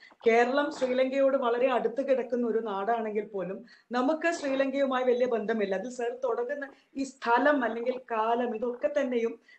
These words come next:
നിരന്തര മാറ്റങ്ങൾക്ക് വിധേയമാകുന്ന ചില സങ്കല്പങ്ങളാണ് അല്ലെങ്കിൽ ചില കാര്യങ്ങളാണ്. അപ്പം ഇതുപോലെ തന്നെ, ആഹ്, ഇന്ത്യ എന്ന് പറയുന്ന ഒരു nationalism-വും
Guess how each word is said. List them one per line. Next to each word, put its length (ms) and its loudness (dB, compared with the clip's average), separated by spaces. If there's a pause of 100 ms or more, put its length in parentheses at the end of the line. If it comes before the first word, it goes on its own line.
(100)
നിരന്തര 460 4
മാറ്റങ്ങൾക്ക് 680 -4
വിധേയമാകുന്ന 800 -4
ചില 320 -2 (280)
സങ്കല്പങ്ങളാണ് 760 -2
അല്ലെങ്കിൽ 220 -8
ചില 140 -4
കാര്യങ്ങളാണ്. 840 -4 (360)
അപ്പം 200 -8
ഇതുപോലെ 580 2
തന്നെ, 280 0 (180)
ആഹ്, 340 2 (120)
ഇന്ത്യ 540 4
എന്ന് 240 2
പറയുന്ന 400 0
ഒരു 240 -6
nationalism-വും 920 -4